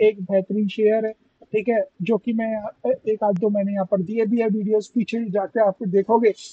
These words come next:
तो आपको पता चलेगा, मैंने यहाँ पर बहुत सारे शेयर से की बातें करी है, ठीक है। यहाँ पर मैंने पीजी इलेक्ट्रोप्लास्ट से related बातें करी थी, ठीक है, कुछ दिन पहले। वो share आप देखोगे तो उस share में क्या तूफानी तेजी होती हुई नजर आई, ठीक है, अच्छा खासा यहाँ पर भागता हुआ नजर आया।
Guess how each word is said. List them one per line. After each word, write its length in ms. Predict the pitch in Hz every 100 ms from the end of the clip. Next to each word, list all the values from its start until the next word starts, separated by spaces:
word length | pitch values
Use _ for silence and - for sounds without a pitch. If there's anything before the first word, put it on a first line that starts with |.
| - -
तो 60 |
आपको 220 | 233 208
पता 200 | 233 247
चलेगा, 340 | 240 240 233 240
मैंने 200 | 233 220
यहाँ 120 | 202
पर 140 | 214
बहुत 460 | 202 311 294 196 196
सारे 220 | 233 214
शेयर 220 | 202 214
से 260 | 196 220 214
की 120 | 226
बातें 280 | 208 196 214
करी 180 | 214 220
है, 80 | 233 _ _ _
ठीक 160 | 233 220
है। 100 | 233
यहाँ 140 | 214
पर 140 | 202 214
मैंने 320 | 214 214 214
पीजी 340 | - 226 196
इलेक्ट्रोप्लास्ट 640 | 226 220 - 226 220 214 -
से 80 |
related 360 | 214 208 196 202
बातें 240 | 208 208
करी 180 | 208 214
थी, 180 | 196 220 _ _ _
ठीक 140 | 214 208
है, 80 | 220
कुछ 200 | 233 190
दिन 160 | 220
पहले। 220 | 220 220 226 _ _ _
वो 120 | 202 226
share 280 | 262 233
आप 100 | 233
देखोगे 460 | 196 214 233 226 240
तो 300 | 240 208 202 254
उस 120 | -
share 280 | - 220 220
में 120 | 214
क्या 220 | 247 214
तूफानी 480 | 202 220 220 202 214
तेजी 260 | 214 196
होती 220 | 220 196 220
हुई 100 | 214
नजर 280 | 202 214
आई, 80 | 214 220 _ _ -
ठीक 120 | 254
है, 60 | 247
अच्छा 220 | 226 240
खासा 240 | 226 196
यहाँ 140 | 220 202
पर 160 | 208
भागता 340 | 196 196 - 208
हुआ 180 | 202 214
नजर 300 | 208 208 202
आया। 160 | 208